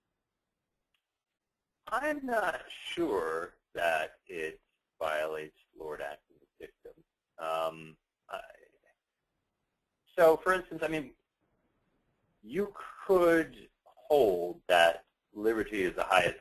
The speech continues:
political end, right? And, and nevertheless hold that there are other ends that are non-political that are higher to liberty, right? Like, so,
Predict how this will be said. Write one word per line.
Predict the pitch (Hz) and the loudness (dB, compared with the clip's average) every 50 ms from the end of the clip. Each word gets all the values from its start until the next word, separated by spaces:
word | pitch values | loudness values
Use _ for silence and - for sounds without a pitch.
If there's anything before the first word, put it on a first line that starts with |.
| _ _ | _ _
political | _ 107 95 101 110 113 113 - 90 80 - - | _ -4 0 0 0 0 0 -4 -4 -6 -6 -4
end, | 76 76 69 - _ _ _ _ _ 67 | -6 -8 -8 -10 _ _ _ _ _ -4
right? | 92 95 95 98 101 - - | -2 -2 -2 -2 -4 -6 -6
And, | 98 92 90 87 - | -6 -4 -4 -6 -8
and | 90 87 85 85 87 85 87 _ _ _ _ _ _ _ _ _ _ _ _ | -10 -10 -10 -12 -16 -18 -20 _ _ _ _ _ _ _ _ _ _ _ _
nevertheless | 95 98 107 107 104 92 92 92 92 87 85 - - _ | -2 0 0 0 2 2 2 4 4 4 2 -2 -14 _
hold | - 98 92 87 82 - - | -2 -2 -2 -2 -4 -2 0
that | 80 78 76 76 - - | 2 4 4 2 0 -2
there | - 80 78 78 | -4 -2 0 0
are | 78 78 - 92 | 0 0 0 0
other | 90 90 87 82 82 - | 0 2 2 -2 -2 -4
ends | 82 78 78 76 73 73 73 69 _ _ | -4 -6 -6 -8 -10 -16 -20 -20 _ _
that | 73 73 | -8 -6
are | 69 69 73 | -6 -4 2
non-political | 95 131 147 139 123 - 101 87 82 80 78 - 82 76 76 | 4 4 4 4 2 -2 -4 -2 -2 -2 -2 -4 -6 -6 -4
that | 76 76 71 73 | -4 -6 -4 -4
are | 73 71 - | -6 -2 2
higher | 98 98 87 78 71 | 2 4 4 2 -2
to | 71 71 | -4 -8
liberty, | 71 - - 71 71 | -12 -12 -16 -14 -4
right? | 80 98 117 | 0 2 2
Like, | 110 110 - | 2 2 2
so, | 127 | -2